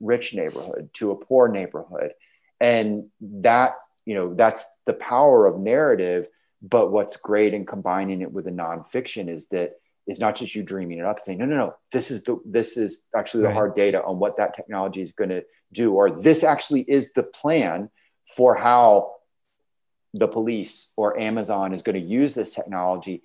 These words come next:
Speaker 1: Now let's experience it from these multiple different angles." And that'll surface new insights. It'll surface new emotions. Um, one of the things that, that I think is,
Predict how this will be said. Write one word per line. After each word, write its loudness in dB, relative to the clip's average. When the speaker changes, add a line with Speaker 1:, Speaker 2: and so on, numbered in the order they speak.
Speaker 1:
Now -4
let's -2
experience -2
it 0
from 0
these -6
multiple 0
different -10
angles." -2
And -8
that'll -4
surface -2
new 2
insights. -2
It'll 4
surface 0
new 2
emotions. -2
Um, 2
one 0
of 0
the -2
things -4
that, -4
that -2
I -6
think -10
is, -10